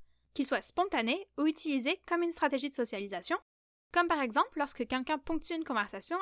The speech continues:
avec une personne qu'il vient de rencontrer de petits rires, même si la discussion n'est pas particulièrement drôle. Encore un exemple ici, lorsque j'étudiais les interactions sociales dans les espaces publics, l'humour était utilisé dans presque toutes les interactions entre des inconnus qui se rencontrent.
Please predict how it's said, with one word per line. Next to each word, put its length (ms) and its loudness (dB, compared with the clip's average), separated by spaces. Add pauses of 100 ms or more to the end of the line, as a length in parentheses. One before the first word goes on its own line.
avec 260 0
une 80 -2
personne 320 -4
qu'il 160 -4
vient 120 4
de 60 0
rencontrer 380 -4
de 80 2
petits 280 -4
rires, 320 -2 (440)
même 160 2
si 140 2
la 60 4
discussion 380 -4
n'est 140 2
pas 200 2
particulièrement 560 -2
drôle. 260 -6 (880)
Encore 320 6
un 80 6
exemple 340 4
ici, 240 0 (440)
lorsque 220 0
j'étudiais 460 2
les 80 4
interactions 460 0
sociales 340 0
dans 100 -4
les 120 -4
espaces 320 -8
publics, 460 -4 (340)
l'humour 260 4
était 220 0
utilisé 260 0
dans 140 -2
presque 340 -2 (100)
toutes 200 0
les 100 2
interactions 540 0 (180)
entre 240 4
des 160 4
inconnus 400 0
qui 140 -8
se 100 -2
rencontrent. 480 0